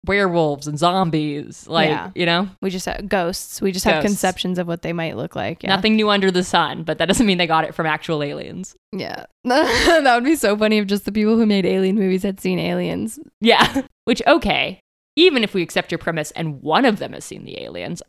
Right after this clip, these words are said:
Speaker 1: my premise is still correct that all the other ones are just basing it off that first one's.
Speaker 2: Yeah.
Speaker 1: You know?
Speaker 2: I still think everybody's,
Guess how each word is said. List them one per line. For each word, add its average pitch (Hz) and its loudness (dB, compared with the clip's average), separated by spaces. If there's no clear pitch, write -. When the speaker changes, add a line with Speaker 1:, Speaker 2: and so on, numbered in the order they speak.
Speaker 1:
my 277 4
premise 180 0
is 160 -8
still 151 -4
correct - -8
that 170 -2
all 180 2
the 165 0
other 170 2
ones 147 -4
are 151 -8
just 143 -8
basing 160 -4
it 143 -10
off - -14
that - -12
first 160 -8
one's. - -12
Speaker 2:
Yeah. 165 -4
Speaker 1:
You 165 0
know? 165 2
Speaker 2:
I 180 2
still 208 -2
think 185 -8
everybody's, 165 -6